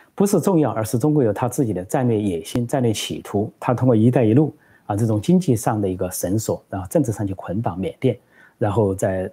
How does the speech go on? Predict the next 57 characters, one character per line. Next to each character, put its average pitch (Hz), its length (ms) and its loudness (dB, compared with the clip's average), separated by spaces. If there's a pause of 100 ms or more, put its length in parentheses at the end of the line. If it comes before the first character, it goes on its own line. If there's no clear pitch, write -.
战 139 160 0
略 110 120 2
上 107 280 -2
去 92 300 -2
通 - 180 0
过 113 80 4
缅 82 180 -4
甸 110 180 2 (340)
啊， 92 220 0 (120)
把 92 200 2 (220)
中 170 180 6
东 170 140 8
的 127 100 4
石 - 220 -2
油 87 80 0
从 98 180 -4
那 101 80 2
里 92 80 0
接 113 200 2
过 110 100 2
来。 85 140 -4
说 - 160 -2
中 143 140 4
国 139 60 6
有 104 80 2
战 131 200 0
略 113 80 2
上 107 120 -2
的 101 120 -2
打 - 160 -6
算， - 200 -4 (280)
实 - 180 2
际 135 60 6
上 127 100 4
“一 120 160 6
带 131 140 4
一 - 20 6
路” 107 140 2
在 101 100 -2
经 160 180 2
济 151 120 2
上 104 160 -4
是 - 120 -10
一 92 40 -2
个 90 80 -8
巨 185 260 2
亏 - 240 -2
的 107 100 2
项 98 200 -4
目， 87 160 -4 (320)
中 190 160 4
共 - 180 4
没 127 80 6
有 131 80 6
赚 139 160 2
到 113 80 2
钱， 101 260 -6